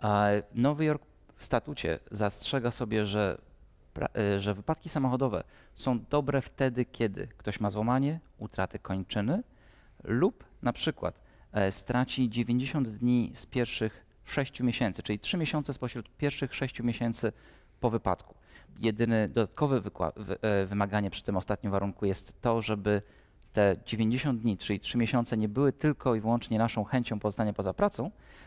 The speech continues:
ale udokumentowaną nieobecnością w pracy na wniosek lekarza, czyli musimy mieć stracone zarobki w payroll, czyli pokazane to, że naszych zarobków przez trzy miesiące po prostu nie było,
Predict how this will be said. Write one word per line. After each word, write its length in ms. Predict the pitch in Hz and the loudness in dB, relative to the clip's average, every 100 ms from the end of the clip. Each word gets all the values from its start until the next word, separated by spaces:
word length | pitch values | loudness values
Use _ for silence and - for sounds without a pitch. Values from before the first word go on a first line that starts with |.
| - | -6
ale 220 | 110 117 - | 0 2 0
udokumentowaną 1000 | 143 127 - 131 120 107 107 127 135 120 | -2 -4 0 2 2 2 0 2 2 2
nieobecnością 680 | 113 104 107 117 - 107 | 2 0 -2 -2 -4 -6
w 60 | 101 | -2
pracy 340 | 110 113 - | 0 0 0
na 100 | 104 | -2
wniosek 380 | 98 101 104 - | 0 -2 -2 -2
lekarza, 360 | 101 127 127 98 | -2 2 0 0
czyli 360 | - 170 - - - - - - | 0 -2 -2 -10 -20 -20 -18 -4
musimy 280 | 107 117 117 | -2 2 2
mieć 260 | 113 - - | 2 -2 -10
stracone 720 | - - 117 - 131 123 110 - - | -10 -4 -2 0 2 2 0 -4 -2
zarobki 420 | 120 113 - - | 2 2 -2 -8
w 40 | |
payroll, 400 | - 98 - 330 - - | -2 2 2 0 -4 -8
czyli 180 | - 107 | -4 -2
pokazane 460 | 110 104 120 117 | 0 0 2 0
to, 200 | - 120 | 2 0
że 280 | 107 104 - - - | 2 0 0 -14 -6
naszych 280 | - 113 117 | -2 -2 0
zarobków 320 | 110 107 104 | 0 0 -6
przez 160 | - - | -6 -8
trzy 160 | - 151 | -4 -2
miesiące 340 | 135 131 120 | 0 -2 -2
po 100 | 120 | -4
prostu 260 | 156 - 127 | -4 -2 0
nie 80 | 104 | 0
było, 260 | 87 165 | 0 -2